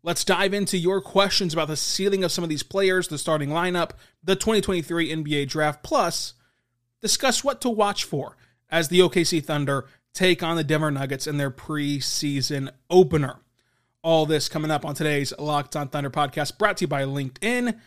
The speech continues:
LinkedIn Jobs is here to help you, and you can find your qualified candidates that you want to talk to faster. Post your job for free at linkedin dot com slash locked on N B A. Check 'em out today. That's linkedin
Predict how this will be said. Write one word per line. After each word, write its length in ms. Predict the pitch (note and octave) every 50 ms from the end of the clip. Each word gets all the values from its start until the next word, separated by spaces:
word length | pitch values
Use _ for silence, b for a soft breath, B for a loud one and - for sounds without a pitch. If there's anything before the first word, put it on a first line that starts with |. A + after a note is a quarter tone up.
| B B B B B _ _ _ _ -
LinkedIn 720 | E3+ F#3 F#3+ D#3+ - - - F3+ F3+ F3+ F3 F3 E3 - D#3+
Jobs 460 | B2 F3 F3+ F3 E3+ E3 E3 E3 D#3
is 140 | D#3 C3 -
here 160 | F3 E3+ E3
to 60 | D#3
help 300 | C#3 D#3+ D#3+ D#3 - -
you, 420 | E3+ F3+ F#3+ F#3 F#3 F#3 F#3 D#3+ - b b b _ -
and 220 | D#3 D#3 D3+ D3+
you 120 | D3+ D#3 C#3+
can 140 | - D3+ C3
find 260 | - E3 D#3 D#3+ D#3+
your 100 | D3 C3+
qualified 540 | - - D#3 D3+ D3 C#3 - D3 C#3 C3 -
candidates 560 | - - E3+ E3 D#3 D#3+ D#3 D3+ - - - b b b b b
that 160 | - D#3 D3+ D#3
you 180 | E3 E3 E3
want 260 | D#3 D3+ D#3+ E3 D3
to 60 | - D3
talk 400 | - - F3 E3+ E3 D#3 - -
to 340 | - F3 E3 D#3+ D#3 C#3+ b b b b b b -
faster. 520 | G#3+ G#3 A3 G#3+ - - A3+ A3 G#3+ G#3 - _ _ _ _ _ _ _ _ _ _
Post 240 | - G3 A3 G3+ -
your 100 | G#3+ F#3+
job 220 | D#3+ F#3 F3+ E3 -
for 80 | F3
free 160 | - F#3 E3+
at 80 | D#3+ D3+
linkedin 480 | D#3+ D#3 D3+ - - D3+ D3+ D3 C#3+ - -
dot 240 | D3+ D3+ C#3+ - -
com 280 | - D3+ D3 C#3+ C#3+ C#3
slash 340 | - - C#3+ C#3 C3+ -
locked 260 | D3 D3 C#3 C#3 - D3+
on 80 | C#3
N 60 | C#3
B 140 | C3 C3 C3
A. 120 | C#3 C3 - b b b b b b
Check 160 | - D#3+ D3
'em 60 | D#3+ D3+
out 60 | C3+
today. 280 | - D#3+ F3 F3+ F3 D3+ D3+ D3 C3+
That's 200 | D3+ D3 - -
linkedin 680 | D3+ D3 D#3+ D#3 - - - - D#3+ E3 D#3+ E3 D#3